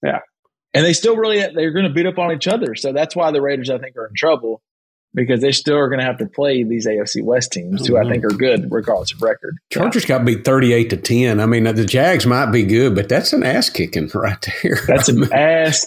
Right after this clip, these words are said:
Speaker 2: kicking.
Speaker 3: That's an ass kicking.
Speaker 2: Um, so what I'm doing, uh, and I, I kinda prefaced this, uh,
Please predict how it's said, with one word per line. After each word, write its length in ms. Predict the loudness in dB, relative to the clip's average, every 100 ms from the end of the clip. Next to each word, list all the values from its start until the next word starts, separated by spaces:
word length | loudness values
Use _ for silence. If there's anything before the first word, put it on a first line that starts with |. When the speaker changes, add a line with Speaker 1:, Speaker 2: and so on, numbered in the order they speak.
| -6
Speaker 2:
kicking. 480 | 0 0 0 -2 0
Speaker 3:
That's 180 | 0
an 100 | 0
ass 320 | 2 0 -2 -2
kicking. 140 | 2
Speaker 2:
Um, 320 | 2 4 2 0 -16 _ _ _ -4
so 240 | 0 2 2
what 180 | 2
I'm 120 | 0 0
doing, 440 | 0 2 0 -2 -2
uh, 40 | -2 -2
and 200 | -4 -2
I, 80 | -4 -4
I 100 | -6 -2
kinda 200 | -2 0
prefaced 400 | 0 0 -4 -4
this, 340 | -4 -4 -8
uh, 20 | -8